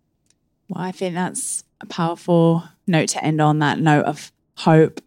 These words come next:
and wholeness and the invitation to activism. And so, um, yeah, End Teen Porn or beyond fantasy dot com,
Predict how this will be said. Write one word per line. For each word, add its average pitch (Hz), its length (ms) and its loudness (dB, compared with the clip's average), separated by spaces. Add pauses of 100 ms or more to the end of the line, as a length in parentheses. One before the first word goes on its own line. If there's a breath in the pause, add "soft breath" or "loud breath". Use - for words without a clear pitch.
and 143 180 -4
wholeness 151 640 -2 (680 loud breath)
and 156 260 4
the 156 60 2
invitation 160 500 -2
to - 100 -6
activism. 151 800 0
And 156 140 -4
so, 143 480 2 (560 soft breath)
um, 147 340 0
yeah, 156 200 0 (160)
End 185 260 2
Teen 185 260 0
Porn 175 440 2
or 165 120 2
beyond 156 380 0
fantasy 160 540 0
dot 160 240 -2
com, 165 420 2